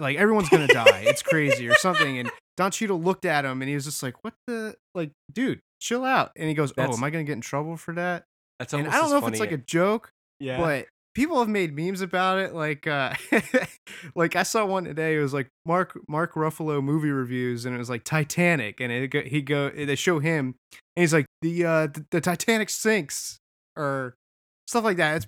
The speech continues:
Speaker 1: pre-, it's pretty hilarious.
Speaker 2: That's almost as funny as, um, so Tom Holland is now, he's now come out as notorious for not being able to keep a secret. And so he's actually li-, uh, like, flibbed some things that happened in Homecoming,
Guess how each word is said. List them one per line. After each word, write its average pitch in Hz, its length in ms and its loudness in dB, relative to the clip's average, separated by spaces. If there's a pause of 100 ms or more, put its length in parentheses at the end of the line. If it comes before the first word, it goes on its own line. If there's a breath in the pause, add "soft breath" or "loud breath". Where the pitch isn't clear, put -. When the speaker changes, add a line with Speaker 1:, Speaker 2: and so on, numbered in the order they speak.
Speaker 1:
pre-, 226 100 0
it's 190 140 -2
pretty 277 240 -2
hilarious. 123 720 -2 (280)
Speaker 2:
That's 131 180 -6
almost 175 300 -4
as 131 160 -6
funny 110 300 -4
as, 98 160 -6
um, 90 320 -6 (100)
so 113 140 -4
Tom 151 280 2
Holland 113 420 2
is 87 180 -8
now, 101 400 -2 (320)
he's 107 160 -6
now 123 160 0
come 113 240 -2
out 104 180 2
as 82 140 -8
notorious 90 580 -2
for - 120 -12
not 87 200 -4
being 90 180 -4
able 90 180 -4
to 76 60 -18
keep 90 200 -10
a - 40 -10
secret. - 460 -4 (380)
And 92 140 -6
so 98 180 -2
he's 113 260 -4 (100)
actually 107 600 -2 (320)
li-, 110 340 -2
uh, 98 100 -2
like, 90 240 -4 (380)
flibbed 123 680 0
some 98 460 -6 (240)
things 127 340 -2
that 92 120 -4
happened 107 320 0
in 90 80 -10
Homecoming, 135 640 -6